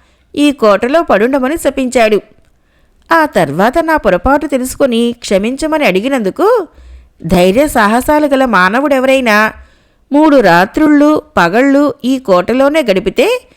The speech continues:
నీకు శాప విమోచనమవుతుంది" అని చెప్పాడు. కోకిల గొంతును మించిన తీయని గొంతు పలికింది. "మూడు రాత్రుళ్ళు పగళ్ళు గడిపి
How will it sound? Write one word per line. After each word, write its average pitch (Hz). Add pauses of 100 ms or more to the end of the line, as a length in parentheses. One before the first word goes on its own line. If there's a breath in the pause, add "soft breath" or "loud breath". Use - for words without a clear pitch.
(280 soft breath)
నీకు 311
శాప 196
విమోచనమవుతుంది" 262
అని 269
చెప్పాడు. 220 (920)
కోకిల 196
గొంతును 262
మించిన 247
తీయని 233
గొంతు 233
పలికింది. 262 (920)
"మూడు 294
రాత్రుళ్ళు 277
పగళ్ళు 226
గడిపి 330